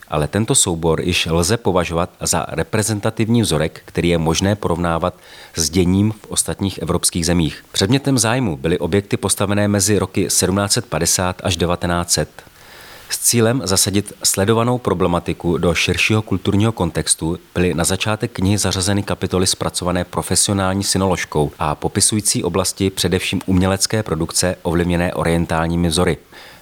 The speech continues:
Navazují pojednání o orientálních inspiracích v evropském zahradním umění a souhrnná kapitola představující všechny stavby s orientální tematikou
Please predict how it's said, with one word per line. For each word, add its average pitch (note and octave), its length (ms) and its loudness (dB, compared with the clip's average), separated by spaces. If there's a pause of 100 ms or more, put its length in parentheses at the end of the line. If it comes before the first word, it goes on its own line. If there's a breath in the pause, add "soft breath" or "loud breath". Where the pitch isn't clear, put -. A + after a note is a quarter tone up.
(100)
Navazují A2+ 400 0
pojednání G2+ 580 0
o F2 140 0
orientálních G#2 680 0
inspiracích F#2+ 680 -2
v - 40 -8
evropském F2 480 0
zahradním E2+ 460 -2
umění F2 400 2
a D2 100 -4
souhrnná A2+ 520 0
kapitola F2 520 -2
představující F2 720 -2
všechny - 440 0
stavby E2 420 -2
s - 140 0
orientální E2+ 500 0
tematikou E2 680 0